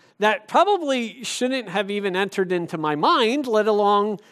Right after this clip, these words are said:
let alone come out of my mouth, right? But I say them to my wife,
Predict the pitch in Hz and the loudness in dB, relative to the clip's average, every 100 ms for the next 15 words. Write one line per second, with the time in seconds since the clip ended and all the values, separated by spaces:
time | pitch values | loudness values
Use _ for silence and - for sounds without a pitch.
0 | _ - 226 214 220 220 220 196 190 180 | _ 0 2 4 4 2 2 4 4 4
1 | 156 160 156 180 196 156 127 180 175 180 | 2 2 2 2 4 2 -2 0 0 2
2 | 208 247 311 - 226 190 196 214 269 226 | 2 2 2 0 2 2 2 0 -2 -2
3 | 240 262 185 160 214 - | 0 0 0 0 -2 -6